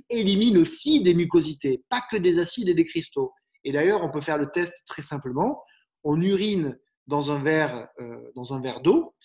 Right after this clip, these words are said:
et, euh, dans, <laughs> on urine dans un verre, je veux dire, et on regarde par, euh, transparence pour voir justement, euh, qu'est-ce qui se passe, euh, dans, dans ce liquide qu'on vient d'évacuer, et on risque de voir des petits filaments, tout ça,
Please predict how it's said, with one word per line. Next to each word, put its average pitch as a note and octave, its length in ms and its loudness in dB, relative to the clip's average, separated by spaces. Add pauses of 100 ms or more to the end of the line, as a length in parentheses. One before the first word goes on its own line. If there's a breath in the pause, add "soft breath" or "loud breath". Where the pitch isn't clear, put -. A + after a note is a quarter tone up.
(340 soft breath)
et, C#3+ 180 0
euh, C3 160 -2
dans, C#3+ 140 -4
<laughs> C#3 200 -6
on D#3+ 180 -2
urine E3+ 240 2
dans D3 200 2
un C#3+ 60 2
verre, G3+ 220 4
je F3+ 80 -4
veux D3+ 80 0
dire, A#3 240 -2 (420 loud breath)
et F3 80 8
on G3+ 120 6
regarde G3+ 720 2
par, E3+ 260 0
euh, C3 200 -2
transparence G3+ 880 -2 (120)
pour D#3+ 160 -2
voir D#3+ 280 2
justement, E3 560 -2
euh, A#2+ 100 -10 (340 soft breath)
qu'est-ce A3 180 -4
qui G3 120 -8
se - 100 -14
passe, F3 360 -4
euh, B2 460 -6
dans, C3+ 440 0
dans C3+ 140 -4
ce C3+ 160 -6
liquide E3 380 -6
qu'on D3 140 -6
vient C#3+ 120 -2
d'évacuer, C3+ 640 0 (400 loud breath)
et A#3+ 160 2
on E3+ 320 2
risque G3 400 0
de D3 140 -4
voir E3 440 -2
des G#3 200 -2
petits D3+ 640 -10
filaments, D#3+ 960 -4
tout - 80 -16
ça, - 140 -14